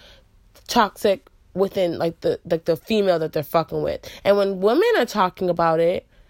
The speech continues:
like, in regards to, like, just people around toxic,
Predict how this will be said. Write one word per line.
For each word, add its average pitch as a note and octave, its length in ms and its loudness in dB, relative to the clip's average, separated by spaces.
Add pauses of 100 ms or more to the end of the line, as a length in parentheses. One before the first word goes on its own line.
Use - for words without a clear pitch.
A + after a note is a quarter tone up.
(160)
like, F3 380 2
in A3 160 2
regards G3+ 560 0 (140)
to, A3 180 0
like, F3 440 -2 (360)
just - 260 -2
people A3 480 -2
around D#3+ 600 -2 (840)
toxic, B3+ 720 0